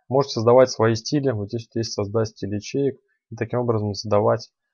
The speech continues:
например, для коэффициентов, там, если у нас есть коэффициенты в сметах, мы можем задавать собственный стиль. Или для итогов сметы, например, мы можем выделить все итоги.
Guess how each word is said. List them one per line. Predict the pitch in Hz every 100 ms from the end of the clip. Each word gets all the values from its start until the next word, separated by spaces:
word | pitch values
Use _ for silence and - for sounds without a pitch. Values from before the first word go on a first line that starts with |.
| _
например, | 107 117 120 120
для | 101 107 104 101
коэффициентов, | - 104 - 151 151 127 -
там, | 117 107 104 _ _ -
если | 104 -
у | 107
нас | 107 104
есть | 107
коэффициенты | - 113 143 139 117
в |
сметах, | - 120 113 104 _ _ _
мы | 123
можем | 127 117 104
задавать | 104 107 120 120 - _
собственный | - 113 - 110
стиль. | 107 - 101
Или | 127 127 110
для | 110
итогов | 113 127 110 101
сметы, | - 127 139 113
например, | 104 104 98 95 98 -
мы | 101
можем | 104 101 101
выделить | 104 101 98
все | - 107
итоги. | 104 123 123